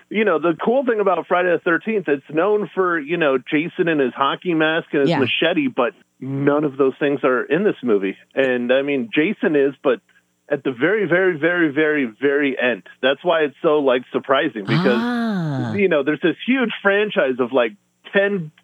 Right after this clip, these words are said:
Speaker 1: films of Jason murdering all these people except for this one.
Speaker 2: Yeah, that's really interesting, isn't it? 'Cause those are the two things that I associate with the film for sure.
Speaker 1: Right, and it's, he's barely in this one.
Speaker 2: Barely. All right, how many reels are you gonna give it?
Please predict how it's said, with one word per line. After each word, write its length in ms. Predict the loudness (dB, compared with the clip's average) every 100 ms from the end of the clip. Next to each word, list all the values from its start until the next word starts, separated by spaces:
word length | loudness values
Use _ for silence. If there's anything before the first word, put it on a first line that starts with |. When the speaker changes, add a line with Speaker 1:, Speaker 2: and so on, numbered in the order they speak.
| 0
Speaker 1:
films 400 | 2 2 0 0
of 120 | -2 -4 -2
Jason 560 | 0 0 -2 -2 -2 -6 _ _ _ -6
murdering 420 | -2 0 2 2
all 100 | 0
these 160 | 0 -2 -2
people 300 | -2 2 0
except 280 | 0 -8 -2
for 300 | -2 0 -4
this 180 | -2 -2 0
one. 180 | -4 -4 -10
Speaker 2:
Yeah, 400 | -6 -4 -4 -4
that's 300 | -4 -6 -6
really 520 | -4 2 4 4 4
interesting, 520 | 2 0 -4 0 2
isn't 260 | 2 0 0
it? 60 | 0
'Cause 160 | 0
those 220 | 0 0
are 180 | 0 0 -4 -12 -6
the 60 |
two 180 | 0 0
things 300 | 0 0 2
that 100 | 0
I 60 | 0
associate 460 | 0 0 0 0
with 120 | -2 -6
the 80 |
film 280 | -4 0 0
for 120 | -2
sure. 400 | -2 0 -2 -4 -12 _ _ _
Speaker 1:
Right, 180 | 0 0 0
and 140 | 0 2
it's, 180 | 0 -4 _ _
he's 260 | -6 -4 -4 _
barely 580 | -16 -4 0 2 2 2
in 120 | 2
this 140 | 0 -2
one. 200 | -2 -4 _ _ -12
Speaker 2:
Barely. 600 | -4 0 0 0 -2 -4
All 260 | -6 -2 -2
right, 160 | -2
how 100 | -2
many 140 | 0 0
reels 280 | 0 0
are 40 | 0
you 60 |
gonna 100 | -2
give 160 | -2 -4
it? 120 | -6